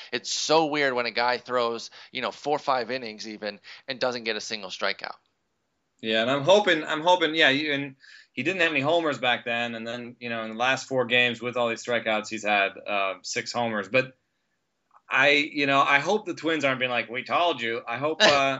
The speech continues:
Speaker 1: <laughs>
Speaker 2: I hope he sort of sticks with it and, um, and, uh, and gives at least a couple more starts with the strikeouts, 'cause, uh,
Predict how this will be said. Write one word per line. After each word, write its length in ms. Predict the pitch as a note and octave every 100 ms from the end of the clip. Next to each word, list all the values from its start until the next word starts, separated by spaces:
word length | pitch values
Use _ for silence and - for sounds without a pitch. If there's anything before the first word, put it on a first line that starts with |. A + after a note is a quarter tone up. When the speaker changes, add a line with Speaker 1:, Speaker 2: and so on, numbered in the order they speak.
| - -
Speaker 1:
<laughs> 160 | -
Speaker 2:
I 80 | C#4
hope 260 | C#3+ C#3 -
he 60 | C3
sort 200 | D#3 C#3+
of 80 |
sticks 400 | - - E3 -
with 240 | C#3+ D3 C3+
it 240 | C#3+ C#3+ -
and, 340 | B2+ B2 A#2+
um, 420 | A#2 A2+ A2+ A2 - _ _ _ _ -
and, 480 | A#2 A#2+ A#2+ A#2 A2+
uh, 380 | A2+ G#2+ G#2+ A2
and 280 | A#2 A2+ A2+
gives 200 | C#3+ C3
at 80 | C3
least 240 | D3 C3+
a 40 | A#2+
couple 260 | C3 A#2+
more 160 | A#2+ A2+
starts 360 | - B2 A2+ A2
with 140 | G#2
the 60 | G2
strikeouts, 680 | A#2 G#2+ G2+ F#2 F2 -
'cause, 460 | F#2+ F#2+ F2 - -
uh, 280 | F#2+ F2+ F2+